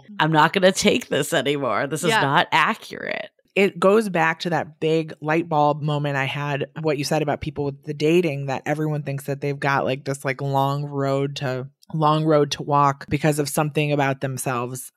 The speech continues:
Speaker 1: They have a really hard time finding someone to connect with, which is not true. It's just that everyone has, everyone feels that way about themselves. Like you just said, everyone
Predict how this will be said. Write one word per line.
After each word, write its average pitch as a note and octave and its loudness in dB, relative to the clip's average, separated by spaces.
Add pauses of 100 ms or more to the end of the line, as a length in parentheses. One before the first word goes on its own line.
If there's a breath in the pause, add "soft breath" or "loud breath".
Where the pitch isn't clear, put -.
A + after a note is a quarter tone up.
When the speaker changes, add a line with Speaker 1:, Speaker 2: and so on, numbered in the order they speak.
(120)
Speaker 1:
They D3 0
have C#3 -2
a C#3+ -4
really C3 -2
hard C3 -4
time C3 -6
finding A#2+ -6
someone B2 -10
to - -8
connect - -10
with, - -8 (200)
which D#3 0
is D3+ 2
not C#3 -2
true. G#3 4
It's C#3 0
just C#3 -4
that C3+ 0
everyone C#3+ 0
has, C3+ -6 (100)
everyone C3+ -4 (140)
feels D3 4
that C#3 0
way C3+ 0
about B2 -2
themselves. B2+ -4
Like C3 -8
you C#3 -12
just - -10
said, D#3+ 0 (180 loud breath)
everyone F3+ 4